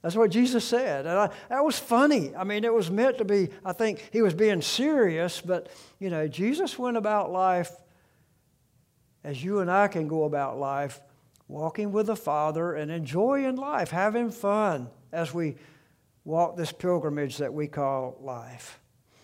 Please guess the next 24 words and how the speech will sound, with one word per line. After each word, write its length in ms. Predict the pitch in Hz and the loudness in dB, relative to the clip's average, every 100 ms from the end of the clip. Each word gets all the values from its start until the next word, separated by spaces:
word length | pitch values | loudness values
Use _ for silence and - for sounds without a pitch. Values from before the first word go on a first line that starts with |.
| _ _ - - - _ _ _ | _ _ -20 -20 -20 _ _ _
So 360 | - 226 220 208 | 4 8 8 6
my 160 | 214 196 | 2 0
point 340 | 214 254 247 | 6 6 6
is 280 | 165 160 160 | 4 2 4
that 160 | 165 160 | 2 2
Abraham 520 | 196 220 202 196 190 165 | 4 6 6 4 2 0
received 460 | 151 196 214 202 | 0 2 2 4
God's 340 | 196 202 196 151 | 4 6 4 2
blessing 720 | 165 156 - 156 151 156 151 _ - | 2 2 0 -4 -4 -6 -12 _ -6
in 140 | 160 | 0
order 220 | 180 165 | 2 2
to 60 | 160 | 0
pass 360 | 165 160 135 | 0 0 0
it 100 | 156 | -2
on. 260 | 143 120 107 104 _ _ _ _ _ _ _ _ _ _ _ _ _ _ | -4 -6 -12 -18 _ _ _ _ _ _ _ _ _ _ _ _ _ _
We're 180 | 139 175 | 0 2
a 40 | 208 | 4
blessing 680 | 170 175 160 170 160 165 160 _ _ _ _ _ _ _ - | 4 4 4 -2 -2 -6 -10 _ _ _ _ _ _ _ -8
in 120 | 165 | 0
order 300 | 160 156 156 | 2 4 2
to 300 | 156 151 151 165 143 | 0 -2 -2 -8 -4
be 200 | 160 160 | 0 0
a 80 | |
blessing. 580 | 131 123 127 - 139 - | 0 -4 -6 -8 -12 -16